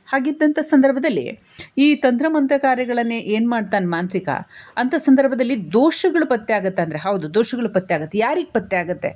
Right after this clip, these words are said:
ಯಾವೊಬ್ಬ ಮನುಷ್ಯನ ಮೇಲೆ ತಾಂತ್ರಿಕ ಕ್ರಿಯಾದಿಗಳನ್ನ ಜರುಗಿಸಲಾಗಿರುತ್ತೆ. ಮಕ್ಕಳು, ದೊಡ್ಡವರು, ಸ್ತ್ರೀ, ಪುರುಷರು, ಮುದುಕರು ಯಾರೇ ಆಗಿರ್ಬೋದು, ಕುಟುಂಬದವರು ಯಾರೇ ಆಗಿರ್ಬೋದು, ಅವ್ರ ಮೇಲೆ ಏನ್ ತಾಂತ್ರಿಕ ಕ್ರಿಯಾದಿಗಳನ್ನ ಜರುಗಿಸಲಾಗತ್ತೆ?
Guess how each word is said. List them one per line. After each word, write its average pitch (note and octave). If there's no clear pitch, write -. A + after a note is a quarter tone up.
ಯಾವೊಬ್ಬ D#4+
ಮನುಷ್ಯನ C#4+
ಮೇಲೆ B3+
ತಾಂತ್ರಿಕ B3+
ಕ್ರಿಯಾದಿಗಳನ್ನ A3
ಜರುಗಿಸಲಾಗಿರುತ್ತೆ. E3
ಮಕ್ಕಳು, C4+
ದೊಡ್ಡವರು, A3+
ಸ್ತ್ರೀ, A3+
ಪುರುಷರು, G#3+
ಮುದುಕರು F#3+
ಯಾರೇ D3+
ಆಗಿರ್ಬೋದು, E3+
ಕುಟುಂಬದವರು A#3+
ಯಾರೇ F#3
ಆಗಿರ್ಬೋದು, D3+
ಅವ್ರ B3+
ಮೇಲೆ B3+
ಏನ್ D#4+
ತಾಂತ್ರಿಕ A3+
ಕ್ರಿಯಾದಿಗಳನ್ನ G#3+
ಜರುಗಿಸಲಾಗತ್ತೆ? F#3